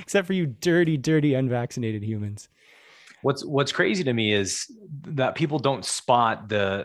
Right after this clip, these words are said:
Speaker 2: spiritual, um, distortion in that way of thinking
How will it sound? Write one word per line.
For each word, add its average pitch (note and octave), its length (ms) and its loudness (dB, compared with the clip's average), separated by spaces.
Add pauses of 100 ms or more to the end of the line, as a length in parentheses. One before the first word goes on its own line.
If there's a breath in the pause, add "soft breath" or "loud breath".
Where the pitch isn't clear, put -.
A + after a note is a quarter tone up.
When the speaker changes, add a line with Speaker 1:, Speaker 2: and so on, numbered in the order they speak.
Speaker 2:
spiritual, B2 1300 0 (140)
um, F2+ 560 -2 (300)
distortion A2+ 920 -2
in A#2+ 140 -4
that A2 160 -2
way A#2 100 0
of G2 100 -2
thinking C3 460 -2